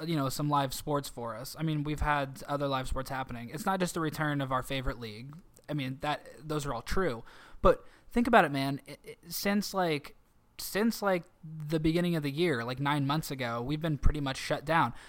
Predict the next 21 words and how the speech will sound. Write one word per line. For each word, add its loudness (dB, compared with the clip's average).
No 10
new 12
content 8
to 4
watch 10
regardless. 2
Like, 2
so, 4
like, 4
pretty 6
much 4
no 6
new 6
movies, 0
pretty 2
much 4
no 6
new 8
T 0
V, 0
and 2